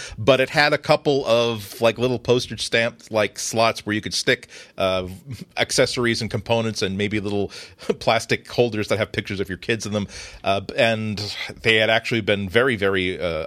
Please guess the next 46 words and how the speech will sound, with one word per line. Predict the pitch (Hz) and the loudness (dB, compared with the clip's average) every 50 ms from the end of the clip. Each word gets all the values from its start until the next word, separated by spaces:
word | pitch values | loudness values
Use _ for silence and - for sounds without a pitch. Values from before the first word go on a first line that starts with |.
| - _ - | -6 _ 0
upbeat | 120 113 92 92 120 127 139 | 0 0 2 2 2 2 2
about | 117 82 87 82 82 82 | 2 2 2 0 0 0
it, | 92 98 | -2 -2
as | 110 95 87 87 | -2 -4 -2 0
though, | 101 104 101 | 0 0 0
as | 110 107 110 104 101 87 101 | -2 -2 0 -2 0 0 -2
if | 107 - | -2 0
they | - 104 | 0 0
were | 95 - | 2 2
absolutely | 87 101 107 - - - 110 104 | 2 2 0 0 -2 -4 -4 -2
going | 101 92 104 104 104 104 | 0 0 0 0 -2 -4
to | 107 | -4
be | 92 101 98 | -4 -4 -4
shipping | - - 113 - - 104 95 | -4 -4 -4 -2 -4 -4 -4
stuff, | - - 104 98 - | -4 -2 -4 -4 -4
at | - 87 | -4 -6
least | 104 107 - | -6 -6 -6
to | 104 | -8
developers, | 90 87 - 98 107 - - 98 92 90 - - - - - - | -8 -4 -2 -2 -2 -2 -2 -4 -4 -4 -6 -8 -12 -16 -18 -14
sometime, | - - - 113 101 - - 107 98 95 92 90 | -6 -4 -2 -2 -2 0 0 2 2 2 0 -2
uh, | 87 85 | -4 -4
this | 82 95 92 - | -4 -4 -4 -2
fall. | - - 151 151 147 139 123 - - - - - - | 2 2 4 4 4 2 0 -2 -8 -20 -20 -18 -14
But | 127 101 135 127 117 113 - - - - - - - | -2 4 4 4 4 4 0 -4 -6 -6 -6 -4 -2
a | 104 104 | -2 0
rumor | 101 110 131 135 131 127 123 120 107 | 2 2 2 2 2 2 0 0 -4
turned | - - - 117 104 | -4 -2 -2 0 2
out | 101 98 | 0 0
to | - - | -2 -4
be | 95 85 | -4 0
reality, | 80 98 110 120 123 117 113 110 107 107 | 2 4 4 4 4 2 0 -2 -2 -2
and | 98 98 95 95 | -2 -2 -2 -2
they | 95 95 | -2 -2
have | 98 - | -2 -2
canceled | - - 104 95 92 - - 95 90 90 85 | -2 -2 -2 -2 -2 -2 -4 -4 -6 -6 -6
that | - - 82 80 - | -4 -2 -2 -2 -2
project. | - - 90 87 85 - 76 69 - - - | -2 -2 -2 -2 -2 -2 -6 -8 -8 -8 -10
It, | 78 73 - - - | -10 -10 -10 -12 -12
it | - 107 95 | -8 -6 -6
looks | 92 - - - | -6 -6 -6 -4
like, | 92 90 85 - - - - - - - _ - | -2 -4 -4 -4 -10 -18 -18 -20 -20 -16 _ -6
uh, | 85 82 80 80 80 | -6 -4 -4 -4 -4
they | 82 87 104 95 | -2 0 0 2
have | 87 95 95 85 | 2 2 0 -2
just | - 101 92 - | -2 -6 -6 -4
realized | - 95 101 98 95 | -2 -2 0 2 2